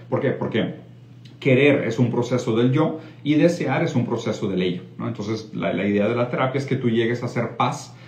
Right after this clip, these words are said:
con si quieres realmente aquello que deseas. Entonces, aplicado a la teoría de la sociedad, Freud decía, hasta que la cultura no esté lo suficientemente madura para decidir si quiere aquello que desea,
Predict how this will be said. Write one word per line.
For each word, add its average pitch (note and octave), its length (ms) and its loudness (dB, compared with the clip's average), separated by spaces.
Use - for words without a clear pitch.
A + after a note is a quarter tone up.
con A#2 260 0
si - 180 -2
quieres B2 340 2
realmente G#2+ 380 2
aquello F2+ 240 0
que E2+ 80 -8
deseas. - 280 -12
Entonces, - 240 -2
aplicado D3+ 480 0
a - 20 -2
la G3+ 140 0
teoría D#3 220 2
de D#3+ 100 2
la D#3+ 40 0
sociedad, D#3+ 480 0
Freud C3+ 200 4
decía, C3 400 2
hasta C3 340 -2
que C3+ 120 -2
la B2+ 160 -2
cultura C3 500 2
no B2 140 4
esté E3 160 0
lo F#3 80 2
suficientemente C#3+ 800 0
madura G#2+ 560 4
para A2+ 160 4
decidir A#2 600 2
si - 360 -2
quiere E3+ 280 4
aquello C3 360 2
que E3 120 0
desea, - 400 0